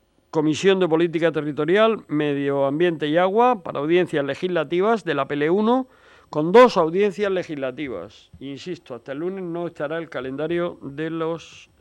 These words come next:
eh, comparecientes. El viernes día doce, a las diez de la mañana, comisión de financiación, con la presencia de don Francisco Pérez García, del Instituto Valenciano de Investigación,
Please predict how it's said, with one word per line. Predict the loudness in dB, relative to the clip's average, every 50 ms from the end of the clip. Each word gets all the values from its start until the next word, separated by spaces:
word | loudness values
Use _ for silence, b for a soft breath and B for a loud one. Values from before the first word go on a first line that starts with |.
| _ -12
eh, | -10 -8 -6 -6 -6 -6 -6 -8 -8
comparecientes. | -8 -8 -6 -6 -6 -8 -8 -8 -8 -10 -10 -12 -14 -18 -20 -20 -20 _ _ b b b b b b b b b b b b b b b b _ _ -14 -4
El | 0 2 2 2
viernes | 4 4 4 4 4 2 2 2 2 2 0 -4 -8 -12 -10 -6
día | -4 -2 0 0 0
doce, | 0 0 -2 -2 -2 -2 -2 0 0 -2 -4 -6
a | -6 -4
las | -2 -2 -2
diez | -2 -2 -2
de | -2 -2
la | -2
mañana, | -2 -2 0 0 0 0 0 -2 0
comisión | 0 -2 0 0 -2 -2 -2 -2 -2 -2
de | -4 -6
financiación, | -6 -6 -6 -6 -6 -6 -6 -8 -8 -4 2 4 6 6 6 4 0 -6 -10 _ _ _ _ _ _ _ _ _ _ _ _ _ _ _ _ _ _ _ _ _ _ _ _ _ _ _ _ _
con | -2 0 2 2 2 2
la | 0 0
presencia | -2 -4 -6 -4 -4 -2 0 0
de | 0
don | -2 -2
Francisco | -4 -6 -8 -8 -8 -8 -8 -6
Pérez | -6 -6 -6 -6
García, | -8 -8 -8 -4 -2 -2 -2 -2 -4 -8 _ _ _
del | -14 -12 -10
Instituto | -10 -12 -8 -6 -6 -6 -4 -4 -2 -2 0 0 -2 -2 -2
Valenciano | -4 -4 -4 -6 -6 -6 -6 -4 -4 -4
de | -6
Investigación, | -6 -6 -8 -8 -8 -6 -4 -4 -2 0 -2 -2 -2 -4